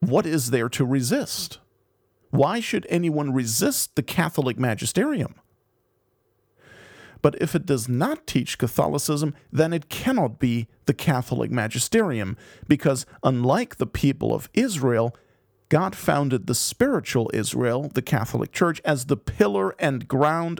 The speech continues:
of the truth, the infallible church which, as Pope Pius the ninth taught,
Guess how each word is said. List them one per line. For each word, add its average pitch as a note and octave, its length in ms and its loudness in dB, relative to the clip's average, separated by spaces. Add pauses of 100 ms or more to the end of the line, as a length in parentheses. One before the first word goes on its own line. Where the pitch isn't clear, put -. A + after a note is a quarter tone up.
of C3 240 -4
the - 80 -2
truth, - 720 -2 (600)
the C#3 180 0
infallible E3+ 760 0
church - 640 -2
which, B2+ 240 0
as A2+ 160 -2
Pope D#3 300 0
Pius C3+ 400 -2
the B2 100 0
ninth F3+ 500 -2
taught, - 340 0